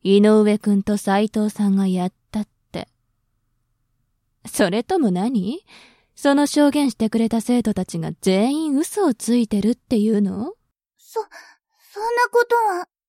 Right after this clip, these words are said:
Speaker 2: 言いませんけど。でも、私たちじゃありません。信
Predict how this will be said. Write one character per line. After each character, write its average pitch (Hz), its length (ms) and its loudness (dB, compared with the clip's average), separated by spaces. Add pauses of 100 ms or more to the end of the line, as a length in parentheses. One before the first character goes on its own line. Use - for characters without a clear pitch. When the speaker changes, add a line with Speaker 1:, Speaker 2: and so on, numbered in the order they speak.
(320)
Speaker 2:
言 339 160 -14
い 359 60 -10
ま 359 160 -10
せ 339 220 -18
ん 320 100 -14 (100)
け 320 100 -20
ど。 320 60 -20
で - 80 -20 (1400)
も、 381 220 -4 (360)
私 480 340 0
た 571 160 2
ち 440 100 -6
じ 392 80 -4
ゃ 330 100 -6
あ 370 80 -6
り 427 120 -6
ま 453 120 0
せ 494 120 -4 (120)
ん。 - 40 -14 (240)
信 - 240 -4